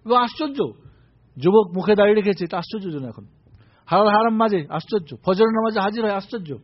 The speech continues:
যুবক মানুষ, এই একটু বয়স হয়েছে নাকি? এর আগেও আপনাদের বলছিলাম যে পোলাই দাড়ি রাখছে, মায়ে কইছে, "দাড়ি না কাটলে বাড়িতে আসবি না।" নাউজুবিল্লাহ,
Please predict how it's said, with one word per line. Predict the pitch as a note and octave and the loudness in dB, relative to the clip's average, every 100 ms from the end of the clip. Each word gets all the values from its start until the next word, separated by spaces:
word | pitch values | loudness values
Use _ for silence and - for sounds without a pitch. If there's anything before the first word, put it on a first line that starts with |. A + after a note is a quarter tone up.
| _ _ _ _ _ _ _ - | _ _ _ _ _ _ _ -8
যুবক | D#3 A3 A3+ | -2 2 2
মানুষ, | A#3 B3 B3+ - - _ _ _ _ _ | 0 -2 -2 -4 -14 _ _ _ _ _
এই | F4+ G4 F#4+ | -10 -6 -4
একটু | C4 C#4 | -4 2
বয়স | A#3+ | 2
হয়েছে | G3+ G3+ | 2 -2
নাকি? | E3+ G#2+ G#2 _ _ _ _ D3+ | -4 -6 -12 _ _ _ _ -2
এর | E3+ | 2
আগেও | F#3+ G3+ | 4 4
আপনাদের | G#3+ G#3+ G#3 | 0 0 -2
বলছিলাম | A3+ A3 G#3 D#3 - _ _ _ _ _ _ _ _ _ - | -2 -2 -4 -6 -10 _ _ _ _ _ _ _ _ _ -10
যে | C#3 | -8
পোলাই | D3+ G3+ G#3+ G#3+ | -2 2 4 4
দাড়ি | G3 G#3 | 2 2
রাখছে, | A#3+ A3+ A3 E3+ A2 _ _ _ - | 2 0 0 0 -2 _ _ _ -12
মায়ে | C3 D#3 F3+ G#3 | -2 2 2 2
কইছে, | G#3 A#3 G3 G#3 | 4 2 4 2
"দাড়ি | F3+ F#3+ | 4 4
না | G#3 G3+ | 4 2
কাটলে | G3+ G#3+ G#3 G3+ | 2 -2 0 2
বাড়িতে | F#3+ G3 F#3+ | 2 2 2
আসবি | F3 D#3+ | 0 -2
না।" | D#3+ - - _ _ _ _ _ _ _ _ _ _ _ _ _ _ _ _ _ - | -6 -8 -16 _ _ _ _ _ _ _ _ _ _ _ _ _ _ _ _ _ -20
নাউজুবিল্লাহ, | G2 G2 F2+ F2 - - | -18 -18 -18 -20 -20 -20